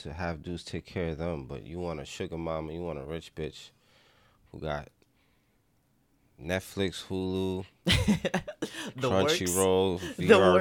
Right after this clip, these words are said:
Speaker 1: V,
Speaker 2: works.
Speaker 1: everything.
Speaker 2: That's mad funny.
Speaker 1: But if she got
Speaker 2: H B O.
Speaker 1: Google Stadia, that bitch gotta go. Like, sorry, bitch.
Speaker 2: No Skynet in
Speaker 1: I don't
Speaker 2: life.
Speaker 1: fucking with that Stadia shit.
Speaker 2: Hmm. I mean, look,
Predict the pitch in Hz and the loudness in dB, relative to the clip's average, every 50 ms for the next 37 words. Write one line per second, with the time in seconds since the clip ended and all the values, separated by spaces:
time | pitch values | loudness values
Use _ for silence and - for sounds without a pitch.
0 | 180 - 95 98 95 98 98 95 95 95 - - - - 90 95 92 85 - - | 4 2 0 0 0 -2 -4 -4 -6 -10 -12 -10 -2 0 0 0 0 -2 -4 -4
1 | 87 78 71 71 67 - - _ _ _ _ _ _ _ - 101 104 101 98 95 | -4 -4 -4 -4 -8 -12 -20 _ _ _ _ _ _ _ -14 -12 -12 -12 -12 -12
2 | 104 104 101 98 95 92 92 92 98 98 90 87 - - - _ - 80 85 85 | -12 -12 -10 -10 -12 -12 -14 -16 -16 -18 -18 -18 -20 -20 -14 _ -6 -4 -4 -4
3 | - 127 117 113 107 92 82 107 107 101 98 92 87 - - - 90 87 87 80 | -2 0 2 2 2 2 2 -2 0 0 0 0 -2 -4 -2 2 2 2 4 2
4 | 76 76 71 78 82 82 82 85 76 - _ 73 69 65 64 65 - 80 80 76 | 0 -2 -2 -2 -2 0 0 -2 -4 -4 _ -8 -8 -8 -10 -6 -4 -2 -2 -2
5 | 69 69 73 - _ _ _ _ _ _ _ _ _ _ _ _ _ _ - 65 | -4 -6 -10 -18 _ _ _ _ _ _ _ _ _ _ _ _ _ _ -14 -14
6 | 65 65 - - 78 73 71 69 65 71 73 67 62 - - - _ _ _ _ | -12 -12 -6 -2 -2 -2 -2 -4 -6 -8 -10 -10 -10 -14 -18 -20 _ _ _ _
7 | _ _ _ _ - 101 98 101 98 - - - 101 101 101 101 104 - 101 - | _ _ _ _ -12 -8 -8 -8 -8 -10 -6 -4 -4 -4 -2 -4 -6 -6 -4 -2
8 | 80 82 87 87 85 - 92 90 85 82 82 78 80 80 80 - - - - 87 | 0 0 0 0 0 0 0 0 2 0 -2 -2 -2 -2 -4 -4 -4 0 2 2
9 | 85 78 73 69 69 - - 71 69 67 _ _ _ _ _ _ _ _ _ _ | 2 2 -2 -6 -8 -10 -10 -12 -12 -12 _ _ _ _ _ _ _ _ _ _
10 | _ _ _ _ _ _ _ _ _ _ _ _ _ _ _ _ _ _ _ _ | _ _ _ _ _ _ _ _ _ _ _ _ _ _ _ _ _ _ _ _
11 | _ _ - - - 120 113 101 101 101 _ _ _ - - - - - - - | _ _ -18 -8 -6 -4 -4 -4 -6 -10 _ _ _ -10 -10 -10 -8 -10 -10 -8
12 | - 156 165 175 180 175 175 170 170 - _ - - - - - - - _ - | -8 -6 -2 -2 -2 -2 -2 -4 -6 -8 _ -20 -20 -20 -20 -20 -20 -20 _ -20
13 | _ _ _ - 95 69 57 - - | _ _ _ -12 -12 -12 -12 -14 -20